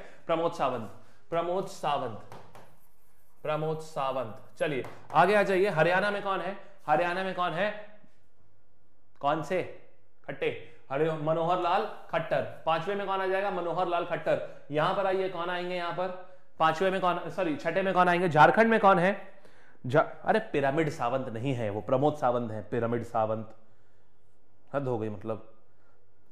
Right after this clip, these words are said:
हे, pyramid और प्रमोद में अंतर होता है यार, ऐसी बात मत करो भाई। चलिए, तो यहाँ पर क्या आ जाएगा जल्दी से? हाँ, मनोहर लाल खट्टर हो गया, जल्दी से इनका बताइए।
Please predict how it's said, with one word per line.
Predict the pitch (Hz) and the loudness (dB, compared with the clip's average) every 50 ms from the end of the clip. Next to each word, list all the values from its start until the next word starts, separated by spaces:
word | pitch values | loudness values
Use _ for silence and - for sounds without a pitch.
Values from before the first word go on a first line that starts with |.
| - - - - - - - - - - | -12 -12 -12 -12 -12 -12 -12 -12 -10 -10
हे, | 175 | -10
pyramid | 170 - 156 143 156 170 185 185 196 | -6 -2 -2 0 0 0 0 0 0
और | 196 | 0
प्रमोद | 190 175 165 175 196 190 | 0 0 2 2 2 2
में | 196 185 | 2 0
अंतर | 156 151 156 190 202 | -2 0 2 2 2
होता | 185 170 156 160 | 2 2 0 0
है | 131 123 127 | -2 0 0
यार, | 151 165 | 0 0
ऐसी | 151 147 - 160 | -2 -4 -4 -4
बात | 156 151 147 - | -4 -4 -4 -4
मत | 143 135 - | -6 -6 -4
करो | 139 127 117 | -2 -2 0
भाई। | 113 127 139 - - - - - - - - - - - - - - - - | 0 -2 -2 -4 -6 -12 -12 -12 -12 -12 -12 -12 -12 -12 -12 -12 -8 0 4
चलिए, | 220 214 202 175 160 | 6 8 8 8 8
तो | 160 202 | 8 10
यहाँ | 208 202 208 220 | 10 12 12 12
पर | 214 233 | 10 10
क्या | 214 226 226 | 10 10 10
आ | 220 | 10
जाएगा | 202 220 214 208 214 214 | 12 10 10 10 10 8
जल्दी | 196 196 196 208 | 8 6 6 4
से? | 185 - 190 208 | 4 4 4 4
हाँ, | 214 180 175 175 | 6 6 4 4
मनोहर | 170 180 185 202 220 214 | 6 6 6 6 6 6
लाल | 214 202 | 4 4
खट्टर | 196 190 202 202 | 4 6 6 6
हो | 185 190 | 6 6
गया, | 175 180 165 | 6 6 4
जल्दी | 151 156 175 226 196 | 4 2 2 2 2
से | 196 | 2
इनका | 185 175 185 202 | 2 4 4 4
बताइए। | 196 175 170 156 135 120 107 95 - | 6 6 6 4 4 2 0 -2 -6